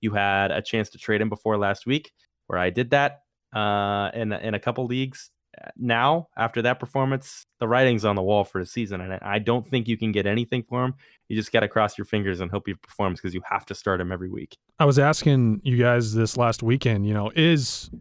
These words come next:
Speaker 2: Amari Cooper droppable? I can't believe I'm saying that out loud. Is Amari Cooper droppable?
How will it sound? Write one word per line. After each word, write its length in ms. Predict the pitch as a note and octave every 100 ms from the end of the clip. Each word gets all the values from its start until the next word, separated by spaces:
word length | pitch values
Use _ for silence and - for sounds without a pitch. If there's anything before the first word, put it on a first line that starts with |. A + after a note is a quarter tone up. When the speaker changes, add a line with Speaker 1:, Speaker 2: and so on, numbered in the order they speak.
| -
Speaker 2:
Amari 380 | C3+ D3 D3 C#3+
Cooper 400 | C#3 C#3 B2+ G#2+
droppable? 880 | G#2 G#2+ G#2+ D#3+ F3 G#2+ F#2+ F2 _ _ _ _ _ _ -
I 80 | D3+
can't 240 | E3 E3+
believe 220 | C#3+ C#3
I'm 100 | A#2+
saying 220 | A2+ D3 C#3
that 180 | B2
out 180 | A2+ G#2+
loud. 380 | B2 G3+ C3 G2+ - -
Is 320 | F#3 A3+ D#3+
Amari 480 | C#3 C#3+ F#3+ G3+ F#3
Cooper 580 | - F#3+ F3 D3+ C#3 - _ _ _
droppable? 640 | - C3+ C#3 B2 G2+ F2+